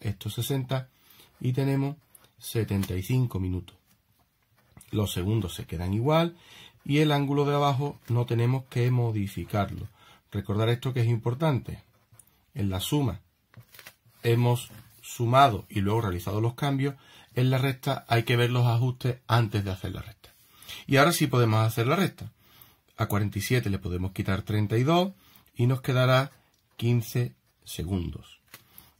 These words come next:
A cuarenta y cinco, a setenta y cinco minutos que tenemos, le quitamos cuarenta y seis y nos quedarán veintinueve minutos. Y en la columna de los grados, a setenta y cinco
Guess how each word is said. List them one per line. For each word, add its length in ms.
A 160
cuarenta 480
y 80
cinco, 580
a 60
setenta 320
y 40
cinco 340
minutos 400
que 140
tenemos, 400
le 240
quitamos 460
cuarenta 480
y 80
seis 360
y 160
nos 160
quedarán 500
veintinueve 1200
minutos. 600
Y 160
en 80
la 140
columna 260
de 120
los 140
grados, 360
a 200
setenta 380
y 60
cinco 460